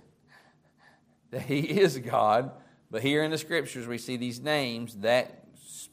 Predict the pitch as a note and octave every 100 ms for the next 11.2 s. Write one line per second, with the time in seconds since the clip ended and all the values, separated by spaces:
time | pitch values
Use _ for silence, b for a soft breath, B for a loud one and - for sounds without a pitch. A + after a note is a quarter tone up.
0 | _ - - F#2 - C#3 C#3+ C3+ C#3+ C#3
1 | C3+ B B B _ - D#3 D3+ A#2 C#3+
2 | B2 B2 A2+ C#2 C#2+ A#2 B2+ C3 B2 G#2
3 | B2+ - C#3 B2+ A#2+ F2+ G2+ B2+ - B2
4 | A#2+ A#2+ A2+ A2+ G#2+ A#2 - E3 D#3+ A#2+
5 | - - _ b b b b b - -
6 | - - - - - - A2 A2 - A2+
7 | A2 A2+ G2+ - G#2 A#2+ A#2+ C#3 D3+ D3
8 | - b b b b b b b b b
9 | _ _ _ - G#2 A2+ C3 C#3+ A2+ A2+
10 | A#2 - G#2 G2+ - - E3 D#3+ C#3 G#2+
11 | C#2+ -